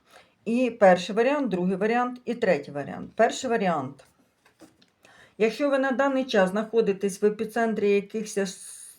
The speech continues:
е, неприємних розмов, пліток, е, за вашою спиною, то ви повинні знати, що на цьому тижні ви отримаєте перемогу і будете її святкувати. Другий варіант.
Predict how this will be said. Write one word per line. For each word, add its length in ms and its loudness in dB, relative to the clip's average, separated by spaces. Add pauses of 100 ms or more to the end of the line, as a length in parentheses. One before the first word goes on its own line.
е, 340 2
неприємних 800 0
розмов, 680 2 (340)
пліток, 580 2
е, 380 2
за 160 2
вашою 380 4
спиною, 600 0
то 280 4
ви 140 4
повинні 460 0
знати, 320 -6
що 200 -2
на 120 0
цьому 300 0
тижні 340 -4
ви 160 2
отримаєте 600 0
перемогу 960 -2 (360)
і 200 -2
будете 500 -2
її 300 -2
святкувати. 920 -6 (1600)
Другий 420 2
варіант. 560 0